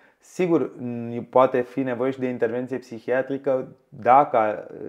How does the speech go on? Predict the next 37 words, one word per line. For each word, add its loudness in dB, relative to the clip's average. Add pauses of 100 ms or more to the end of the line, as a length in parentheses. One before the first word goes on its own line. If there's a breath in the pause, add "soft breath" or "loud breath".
(120)
adicția, -4
dacă 0
dependența -2 (240 loud breath)
fizică -4
s-a, 0
s-a 0
inst-, -14 (160)
s-a -4
instituit, -4
s-a -2
instaurat 0 (140 loud breath)
și -16
atunci -6
e -4
nevoie -2
poate 0
de -4
un -8
tratament -4
de -2
substituție, -6 (200 loud breath)
astfel -2
încât -8
să 2
putem -2
să-l 2
dezobișnuim -2
de -2
substanțele -4
respective -2 (160 loud breath)
și -12
încet, -2
încet -6
să 0
revină -4
la -4
normalitate. -4